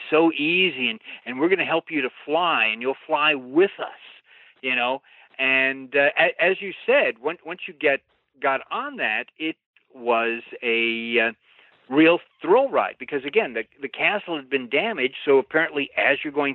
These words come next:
through, parts of the castle are, are collapsing, you know, or, or are creaking or, or tipping towards you, you know, and, um, you're, you're going through dark areas where, you know, the torches had been blown out and the whole bit.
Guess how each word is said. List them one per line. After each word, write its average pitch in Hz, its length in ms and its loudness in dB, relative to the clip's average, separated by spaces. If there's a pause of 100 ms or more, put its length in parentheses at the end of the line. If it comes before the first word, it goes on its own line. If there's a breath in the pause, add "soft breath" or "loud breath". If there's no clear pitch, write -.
through, 202 240 -2 (440 soft breath)
parts 143 340 4
of - 80 -20
the 151 80 -6
castle 127 680 0
are, 127 360 2
are 127 160 4
collapsing, 160 680 -2 (680 soft breath)
you 139 120 0
know, 139 300 4
or, 160 180 4
or 151 300 2
are 156 40 -2
creaking 180 680 -10 (400 soft breath)
or, 143 180 2
or 147 380 2 (100)
tipping 185 400 0
towards 175 540 2
you, 120 180 -8 (520 soft breath)
you 139 120 -2
know, 147 360 0
and, 147 480 -2 (100)
um, 131 380 -2 (760)
you're, 160 220 0
you're 151 160 -6
going 165 320 2
through 165 140 -8 (100)
dark 151 320 2
areas 175 560 2
where, 127 340 2
you 135 140 -6
know, 139 120 -2
the 131 120 0
torches 170 560 -4
had 110 160 -10
been 110 260 -8
blown 117 320 0
out 101 340 0
and 113 80 -12
the 107 40 -10
whole 123 180 -2
bit. 110 160 0